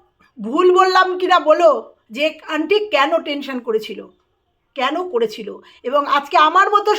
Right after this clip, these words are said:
সবাই তোমাকে কনগ্রাট জানালেও প্রত্যেকেই বলছে, "আমরা জানতাম।" তোমাকে আমি বলেছিলাম না, "যেদিনকে তুমি সুখবরটা দেবে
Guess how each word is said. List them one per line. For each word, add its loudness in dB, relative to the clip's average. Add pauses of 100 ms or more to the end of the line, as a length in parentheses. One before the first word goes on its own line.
(100)
সবাই 4
তোমাকে -4
কনগ্রাট 0
জানালেও 0 (340)
প্রত্যেকেই -6
বলছে, -6
"আমরা -4
জানতাম।" -2 (480)
তোমাকে -2
আমি -2
বলেছিলাম -2
না, -2 (280)
"যেদিনকে -6
তুমি -6
সুখবরটা 0
দেবে 0